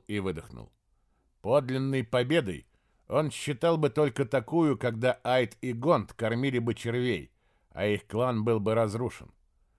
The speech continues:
Но ему пришлось смириться с тем, что более достижимая цель на ближайшее время — завоевать спорные районы и навредить бизнесу горных в достаточной степени,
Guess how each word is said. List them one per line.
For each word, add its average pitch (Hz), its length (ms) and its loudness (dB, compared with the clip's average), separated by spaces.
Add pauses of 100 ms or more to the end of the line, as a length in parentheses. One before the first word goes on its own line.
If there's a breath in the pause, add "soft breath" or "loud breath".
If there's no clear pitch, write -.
(180)
Но 123 160 0
ему 175 220 4
пришлось 165 480 0
смириться 143 640 0
с - 120 -8
тем, 160 300 0 (420)
что 117 240 -2
более 117 420 2
достижимая 110 800 -4
цель 120 360 -2
на 87 100 -4
ближайшее 98 720 -4
время — 113 400 -2 (500)
завоевать 160 560 4
спорные 151 560 4
районы 147 520 6
и 147 200 -2
навредить 135 500 0
бизнесу 127 560 0
горных 127 520 0 (260)
в 104 140 -10
достаточной 85 760 -2
степени, 120 600 -4